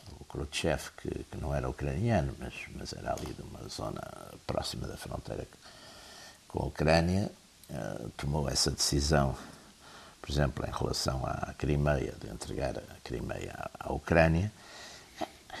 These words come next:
E os russos recuperaram a Crimeia, que historicamente é, é russa, quer dizer,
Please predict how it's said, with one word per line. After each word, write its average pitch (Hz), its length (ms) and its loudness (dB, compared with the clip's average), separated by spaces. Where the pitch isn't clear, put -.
E - 40 10
os - 100 8
russos - 380 2
recuperaram 78 720 2
a - 20 -2
Crimeia, - 580 -2
que - 100 -10
historicamente - 720 -2
é, 180 140 -2
é - 60 -2
russa, - 440 2
quer - 140 -4
dizer, - 140 -6